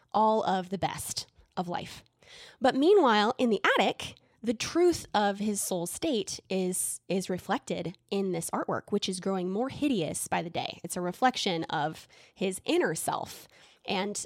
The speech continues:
uh, when Dorian finally comes to look at it at the end of the piece, it is, uh, standing there as a record of the ages of sin that Dorian has been living. It's a cruel taskmaster that shows him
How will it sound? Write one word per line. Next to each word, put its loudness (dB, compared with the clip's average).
uh, -2
when 0
Dorian -2
finally -4
comes -4
to -6
look -4
at -4
it -6
at -6
the -4
end -4
of -8
the -4
piece, -4
it 2
is, 0
uh, -2
standing 0
there -4
as 0
a -2
record -6
of -2
the -6
ages -2
of -6
sin -8
that -2
Dorian -4
has -4
been -8
living. -6
It's -6
a -6
cruel 0
taskmaster -6
that -6
shows 0
him -4